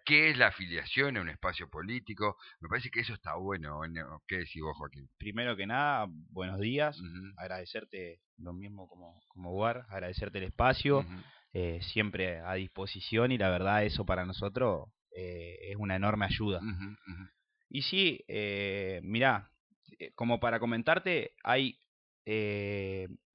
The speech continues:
Speaker 2: ciento cincuenta y dos mil doscientos ochenta y dos habitantes en Concordia,
Speaker 1: Ujú.
Speaker 2: por lo que más o menos
Speaker 1: Ujú.
Speaker 2: estuvimos viendo.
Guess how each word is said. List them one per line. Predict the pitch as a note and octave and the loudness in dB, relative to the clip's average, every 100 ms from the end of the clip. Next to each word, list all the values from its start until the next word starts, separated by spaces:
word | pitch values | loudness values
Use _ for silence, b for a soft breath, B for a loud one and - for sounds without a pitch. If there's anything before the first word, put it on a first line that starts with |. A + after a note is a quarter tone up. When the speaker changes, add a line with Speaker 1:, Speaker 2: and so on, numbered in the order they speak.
| _ _ - | _ _ -20
Speaker 2:
ciento | - - D3+ D3 | -10 0 2 2
cincuenta | C#3 C#3 C3 A#2+ | 2 2 2 4
y | B2 | 6
dos | A#2+ | 6
mil | C#3+ F#3+ F3 | 6 2 4
doscientos | C3 - E3 D#3 | 2 4 2 2
ochenta | D3 B2+ A2+ A#2 | 2 2 2 6
y | |
dos | C#3+ | 8
habitantes | C3+ - A2+ G#2+ | 8 6 4 4
en | G2 | 2
Concordia, | F#2 F2+ F#2 A#2+ A#2 | 2 2 0 2 0
Speaker 1:
Ujú. | A#2 A2 | 0 0
Speaker 2:
por | G#2 | 2
lo | G2 | 2
que | G2 | 0
más | G2+ | -2
o | G2+ | 0
menos | A#2+ B2+ | -2 -2
Speaker 1:
Ujú. | A2+ | 0
Speaker 2:
estuvimos | A#2 G#2 | -2 -2
viendo. | G2+ F#2+ F#2 | -4 -4 -8